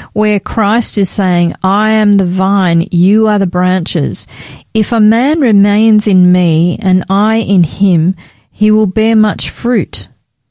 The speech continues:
Apart from me, you can do nothing. If anyone does not remain in me, he is like a branch that is thrown away and withers. Such branches are picked up, thrown into the fire and burned." So there,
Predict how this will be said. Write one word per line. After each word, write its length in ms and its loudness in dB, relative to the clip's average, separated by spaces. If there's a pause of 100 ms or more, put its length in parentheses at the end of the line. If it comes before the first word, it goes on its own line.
(120)
Apart 460 -6
from 320 0
me, 240 0
you 220 2
can 220 0
do 180 2
nothing. 640 -2 (720)
If 180 -2
anyone 540 0
does 240 -2
not 380 2
remain 400 2
in 200 2
me, 200 2
he 180 0
is 160 0
like 260 -2
a 60 -2
branch 640 -2
that 80 -4
is 160 0
thrown 380 -2
away 340 0
and 180 2
withers. 540 -2 (320)
Such 420 -8
branches 560 -2
are 60 0
picked 400 -6
up, 240 -4
thrown 400 -2
into 240 0
the 80 -2
fire 580 -2
and 280 0
burned." 440 0 (360)
So 280 -4
there, 680 0